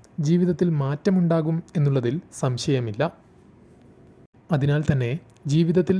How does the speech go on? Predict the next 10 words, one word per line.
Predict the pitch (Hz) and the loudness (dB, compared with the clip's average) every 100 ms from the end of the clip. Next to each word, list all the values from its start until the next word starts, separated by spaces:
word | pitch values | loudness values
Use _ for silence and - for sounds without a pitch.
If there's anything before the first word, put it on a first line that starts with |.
| 196 - - | -2 -8 -2
സംഭവിക്കുന്നതെല്ലാം | 147 151 160 170 180 170 135 117 156 - - 165 | 0 2 2 2 2 2 0 -2 -4 -10 -8 0
നല്ലതിന് | 147 160 170 175 185 190 - 170 | 2 2 2 2 2 0 -4 -2
എന്ന | 143 156 | 0 0
ചിന്തയോടുകൂടി | 147 143 156 156 151 135 113 156 - - - 143 | 0 2 2 2 2 2 0 -2 -6 -16 -2 0
എല്ലാ | 143 160 160 | 2 0 2
കാര്യങ്ങളെയും | 143 143 143 135 113 123 - - - | 0 2 2 2 0 -4 -8 -8 0
പോസിറ്റീവായി | 156 151 175 170 180 175 170 | 0 0 -2 0 2 2 2
എടുത്തുകൊണ്ട് | 139 156 143 117 110 175 - - 147 | 2 0 0 0 -2 -4 -12 -6 -4
മറ്റുള്ളവരെ | 135 160 156 156 156 143 | -2 0 0 2 2 0
മനസ്സിലാക്കി | 131 127 165 139 - 123 | -2 -2 -2 -2 -4 -10